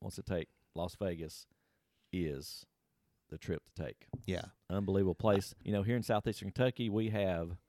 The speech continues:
Speaker 1: humidity that will just melt you. Uh, in Las Vegas, totally different heat. Even though it was about ninety, didn't really feel humidity, but it was like it was sucking the moisture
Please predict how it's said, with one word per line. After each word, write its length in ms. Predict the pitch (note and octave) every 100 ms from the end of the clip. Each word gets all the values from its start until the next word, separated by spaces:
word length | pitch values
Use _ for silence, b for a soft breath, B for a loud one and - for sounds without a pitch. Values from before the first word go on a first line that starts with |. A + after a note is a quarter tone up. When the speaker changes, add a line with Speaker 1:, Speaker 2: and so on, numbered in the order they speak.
| _ _ _ _
Speaker 1:
humidity 760 | - G#2 G2 C3+ C#3+ C#3 C3+ A#2+ _ - - - _ _
that 160 | - -
will 80 | F2+
just 300 | F#2 F2 - E2+
melt 500 | F#2+ G#2+ A2+ - B2+
you. 300 | B2+ C3+ C3+ _ _ _ _ _ _ _ _
Uh, 260 | E2+ F#2 F2+
in 100 | F2
Las 220 | F#2+ F2+ -
Vegas, 540 | A2 G#2+ G#2+ - - _ _ -
totally 280 | B2 B2+ G#2+
different 360 | A#2 - -
heat. 420 | - B2 C3 - - _ _ _ _ _ _ _
Even 200 | A2 A2+
though 120 | A#2 G2+
it 20 |
was 100 | F#2
about 300 | G2+ G2+ -
ninety, 520 | F#2+ A#2 A#2+ A#2+ A#2 - _ _ _ _ _ _ _ _
didn't 160 | A#2+ G#2+
really 180 | A2+ G#2+
feel 160 | A#2 G2
humidity, 520 | G#2 B2+ C3 B2+ A#2 - _
but 120 | G#2
it 60 | F2
was 100 | F2+
like 200 | F#2+ -
it 80 | -
was 100 | -
sucking 400 | - G#2+ F#2+ E2+
the 100 | D#2 _ _ _
moisture 560 | F#2+ A2 G2 - E2